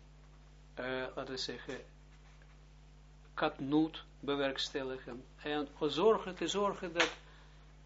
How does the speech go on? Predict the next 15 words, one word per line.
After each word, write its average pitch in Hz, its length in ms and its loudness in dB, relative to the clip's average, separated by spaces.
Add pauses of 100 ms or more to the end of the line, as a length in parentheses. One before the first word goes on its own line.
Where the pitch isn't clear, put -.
(340)
de, 156 420 6 (1040)
dat 147 260 -2
men, 139 320 -2
dat 139 180 -4
de 160 100 2
lagere 185 420 -2
niet 190 260 -6
zullen, 160 460 -2 (340)
de 131 140 -6
Zeranpien 131 720 0
en 123 120 -4
Malchut, 175 480 0
en 170 160 -4
daardoor 131 440 0
ook, 123 260 -6